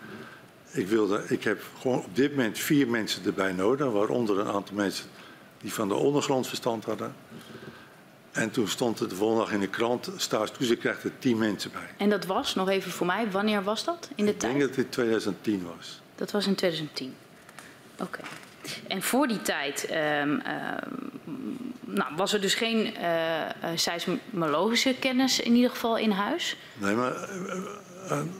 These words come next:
Speaker 1: Annemarie, die, uit, die in tweeduizend twaalf bij ons begonnen was, die hebben we niet aangenomen vanwege de seismologische kennis, want die hadden wij niet nodig. Die
Speaker 2: Nee.
Speaker 1: zouden we ook niet mogen hebben eigenlijk. Het ging om de gesteentemechanische, de geofysica,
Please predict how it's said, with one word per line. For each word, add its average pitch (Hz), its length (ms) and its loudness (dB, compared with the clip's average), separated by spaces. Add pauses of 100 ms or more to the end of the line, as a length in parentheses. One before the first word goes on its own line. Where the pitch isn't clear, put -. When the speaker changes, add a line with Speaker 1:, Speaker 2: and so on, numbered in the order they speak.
(320)
Speaker 1:
Annemarie, 139 640 4 (460)
die, 131 420 4
uit, 139 220 0
die 120 320 4
in 104 100 2
tweeduizend 117 520 2
twaalf 123 340 2
bij 110 100 4
ons 104 180 4
begonnen 139 400 2
was, 139 280 0 (220)
die 113 140 2
hebben 107 240 2
we 120 60 4
niet 139 160 2
aangenomen 110 500 2
vanwege 101 320 2
de 95 120 2
seismologische 113 800 2
kennis, 135 340 0
want 98 140 -2 (880)
die 107 140 2
hadden 107 200 2
wij 107 140 2
niet 101 160 2
nodig. 135 420 4
Die 190 100 2
Speaker 2:
Nee. 180 100 4
Speaker 1:
zouden 104 200 2
we 98 40 4
ook 87 80 0
niet 98 120 0
mogen 98 320 2
hebben 135 200 2
eigenlijk. 143 440 0 (640)
Het - 180 -4
ging 120 300 2
om 107 240 2
de 107 160 4
gesteentemechanische, 107 1300 0
de 95 120 -6 (180)
geofysica, 104 1040 0